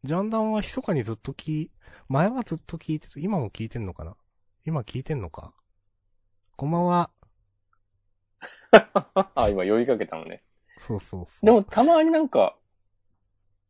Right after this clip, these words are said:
Speaker 2: ものすごい久しぶりにツイートしたと思ったら、ジャンダンのことを言ってくれてるとかあった覚えがある。
Speaker 1: うん。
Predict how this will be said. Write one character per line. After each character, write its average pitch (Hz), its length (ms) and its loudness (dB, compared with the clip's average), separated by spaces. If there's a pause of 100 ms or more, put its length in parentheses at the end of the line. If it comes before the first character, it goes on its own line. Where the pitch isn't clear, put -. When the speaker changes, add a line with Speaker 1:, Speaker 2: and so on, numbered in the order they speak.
(460)
Speaker 2:
も 160 140 4
の 233 60 6
す 277 140 0
ご 262 80 4
い - 20 4
久 196 160 -2
し 208 140 0
ぶ 196 140 2
り 190 80 2
に 190 120 0
ツ 190 180 -2
イ 196 80 0
ー 196 40 -8
ト 202 120 -4
し - 60 -10
た 196 120 -2
と 151 100 -2
思 123 140 -4
っ - 60 -12
た 101 180 -2
ら、 85 220 -2 (380)
ジ 113 80 -8
ャ 120 40 -4
ン 120 120 -6
ダ 123 80 -2
ン 123 140 -4
の 120 80 -6
こ 123 120 -8
と 117 140 -2
を 90 240 -4
言 101 160 -4
っ - 20 -12
て - 220 -12
く - 120 -8
れ 104 100 -2
て 107 100 -8
る 104 140 -6
と 95 100 -10
か - 220 -6
あ 110 100 4
っ - 160 -2
た 80 140 0
覚 82 220 -4
え 73 40 -8
が 71 120 -8
あ - 40 -12
る。 - 140 -20 (480)
Speaker 1:
う 151 100 -4
ん。 107 340 -4